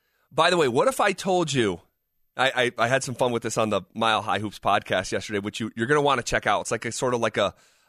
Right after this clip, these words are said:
a, a, a review of things, a, a benchmark episode. It's available at denversports dot com, wherever you get your podcasts, uh, presented by Superbook Sports. But it's like, what if I told you that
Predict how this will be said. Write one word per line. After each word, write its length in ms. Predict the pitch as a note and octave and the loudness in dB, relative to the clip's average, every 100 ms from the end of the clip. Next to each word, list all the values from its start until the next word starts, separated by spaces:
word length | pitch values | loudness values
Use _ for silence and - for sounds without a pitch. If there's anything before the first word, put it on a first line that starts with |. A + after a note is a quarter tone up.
| - | -2
a, 260 | G2+ F#2+ F2 | 0 0 -2
a, 60 | F2+ F2 E2+ | -2 0 0
a 100 | G#2 | -2
review 520 | G2 G2 G#2 C#3+ D3 | 0 -4 0 0 2
of 120 | C3 | -2
things, 520 | - C3 B2 A#2 A#2 G#2+ | 0 0 2 2 -2 -4
a, 40 | F2+ - | -6 -6
a 100 | F#2 | -4
benchmark 600 | A#2+ B2 - B2+ A#2 B2+ | 0 0 0 0 0 0
episode. 520 | A2+ A2+ A#2+ A2 G#2+ | -4 -2 0 2 0
It's 120 | G#2 | -4
available 340 | G2+ A#2 A2+ A2 | -2 0 2 0
at 80 | |
denversports 540 | A2 G#2+ G#2 - G#2+ - | 0 -2 -2 -2 -4 -2
dot 140 | F#2 | -4
com, 200 | A2 G2 | -2 0
wherever 200 | G#2 G2+ | 0 0
you 40 | G2+ | -2
get 120 | F#2+ | -8
your 40 | - F#2+ | -2 0
podcasts, 360 | F#2 G2+ F#2 - - | 0 -2 -2 -6 -12
uh, 60 | |
presented 400 | F#2 G2 G2+ F2+ | -8 -4 -4 -4
by 100 | F#2 | -4
Superbook 420 | F2 G#2 F#2+ E2+ - | -4 -6 -10 -12 -10
Sports. 340 | G2 F2 - _ _ _ - | -6 -6 -6 _ _ _ -4
But 100 | C#3 | -2
it's 120 | C#3+ | 2
like, 140 | D3 B2+ | 0 2
what 160 | D3+ | -2
if 120 | A#3 | 0
I 140 | G#3 F#3+ | -2 -2
told 360 | - D#3+ D#3 | -2 -4 -4
you 280 | A#2+ A#2+ D3 _ _ _ _ _ _ _ _ _ | -2 -2 -4 _ _ _ _ _ _ _ _ _
that 320 | C3 B2+ A#2+ | 0 2 2